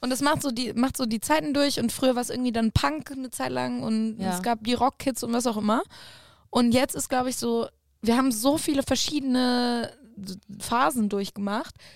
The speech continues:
Speaker 1: Jetzt ist, glaub ich, die Phase der Phasen, wo so alles irgendwo seine Nische hat, weil man halt auch durchs Internet und so die Leute
Speaker 2: Mhm.
Speaker 1: findet, die das cool finden. Es gibt ja auch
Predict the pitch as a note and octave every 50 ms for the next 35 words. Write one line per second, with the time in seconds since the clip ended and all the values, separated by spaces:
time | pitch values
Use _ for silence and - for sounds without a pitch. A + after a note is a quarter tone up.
0 | _ _ A3 A#3+ - C4+ B3 - - A#3+ A#3 - - G#3+ - - - A#3 B3 C4
1 | G#3+ A3+ G#3 G#3+ G#3+ - - C#4 C4+ B3+ B3 A3+ F#3+ F#3 F3 F3 F#3+ G3 - -
2 | G3 G#3+ A3 G#3 G#3 A3 - - A#3 C4 C4 B3+ B3 - - - G#3 A3+ A3 G#3+
3 | G3+ G3 G#3 G3+ G3 G3+ G3+ G3+ G#3 A3 B3 - - - G3+ G3 - G3 G3+ G3+
4 | G3+ G3+ G3+ G3 G3+ G3+ - G3+ F#3+ - - B3 A#3+ - A3+ G#3 G3+ G3+ - G3
5 | F#3+ G3 F#3+ F#3+ F3+ G3 F#3+ G3 G3 G3 F#3+ G3 G3 G3+ A3 A3+ A3 A3 G#3+ -
6 | - - - - - - - - G#3 G#3 G3+ G3+ F#3 - G#3+ A#3 - - - -
7 | A3+ G#3 - G#3 G#3+ G#3 - B3+ A3+ B3+ A#3+ - C4 A3+ -